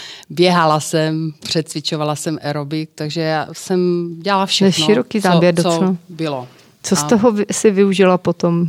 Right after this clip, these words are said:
Speaker 2: dál třeba v kariérním životě?
Speaker 1: Tak, eh, nevím, myslím si, že Češi máme takovou tu kreativitu,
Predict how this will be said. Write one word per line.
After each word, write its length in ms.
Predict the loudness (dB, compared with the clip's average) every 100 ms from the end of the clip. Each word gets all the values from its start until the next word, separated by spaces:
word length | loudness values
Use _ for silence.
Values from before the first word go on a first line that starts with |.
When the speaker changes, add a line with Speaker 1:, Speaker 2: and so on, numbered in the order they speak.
| -4 -2
Speaker 2:
dál 280 | 0 0
třeba 360 | 0 0 0 -2
v 220 | -4 -14 -20 -2
kariérním 600 | 2 4 4 6 4 4
životě? 520 | 2 0 0 0 -2 -6 -20 _
Speaker 1:
Tak, 420 | -4 -4 -8 -2
eh, 580 | 2 4 4 4 2 0 -2 -10 -12 -12 -14 -8 -6 -2 0 0
nevím, 460 | 2 4 4 4 2
myslím 380 | 2 0 2 -2
si, 160 | -2 -2
že 340 | 0 2 2 0
Češi 580 | 2 2 2 0 0
máme 400 | 0 2 2 2
takovou 300 | -2 -2 -4
tu 120 | -4 -2
kreativitu, 840 | 0 2 2 -2 -2 -2 -2